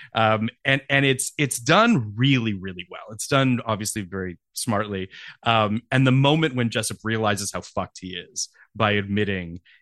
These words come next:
that they would have to listen to what he said. So if he said this, then there's no reason why he would be in danger.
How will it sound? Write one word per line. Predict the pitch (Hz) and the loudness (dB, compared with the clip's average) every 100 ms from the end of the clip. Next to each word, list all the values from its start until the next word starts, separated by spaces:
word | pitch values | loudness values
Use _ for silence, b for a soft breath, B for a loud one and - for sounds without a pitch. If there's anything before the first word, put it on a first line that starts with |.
| _ | _
that | 107 107 95 95 | -6 -2 -2 -2
they | - | -2
would | 101 104 | -2 -2
have | 113 101 | -2 -2
to | 110 | -4
listen | 101 - 104 | -6 -4 -6
to | 98 | -6
what | 95 | -8
he | 92 | -6
said. | - 98 90 87 | -4 -4 -6 -8
So | - 98 | -6 -6
if | 95 | -6
he | 104 | -6
said | 95 104 98 90 | -6 -6 -6 -10
this, | 90 - | -8 -8
then | - 92 | -8 -10
there's | 95 95 | -10 -6
no | 101 | -6
reason | 90 92 90 90 | -6 -8 -8 -6
why | 90 92 90 | -4 -4 -6
he | 92 95 | -8 -8
would | 87 | -8
be | 85 82 | -10 -14
in | 82 | -10
danger. | 95 101 90 82 | -4 -4 -4 -10